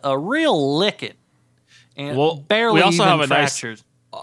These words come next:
Speaker 2: a nice little addition that we have is we have a little salt shaker. So you can put a little salt in your tongue. You could, um, you know,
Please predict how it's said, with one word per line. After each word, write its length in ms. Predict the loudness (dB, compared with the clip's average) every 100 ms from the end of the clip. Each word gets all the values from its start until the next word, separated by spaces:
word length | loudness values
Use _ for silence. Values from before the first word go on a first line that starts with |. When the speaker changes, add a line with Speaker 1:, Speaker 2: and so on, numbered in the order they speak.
| -14 -4
Speaker 2:
a 80 | 0
nice 280 | 0 -2
little 240 | -2 0 0
addition 340 | 0 -4 -4
that 100 | -6
we 80 | -6
have 280 | -4 -2 -2
is 140 | -6
we 80 | -6
have 140 | -6 -6
a 40 |
little 120 | -8
salt 300 | -8 -10 -12 -12
shaker. 300 | -12 -12 -12
So 140 | -12
you 60 | -10
can 20 |
put 100 | -6
a 40 |
little 180 | -4 -4
salt 300 | -4 -6 -6
in 40 | -6
your 100 | -10
tongue. 380 | -6 -6 -6 -12 _ _ _ _
You 160 | -8 -4
could, 160 | -4 -4
um, 460 | -4 -2 -4 -6 -10
you 120 | -8
know, 180 | -6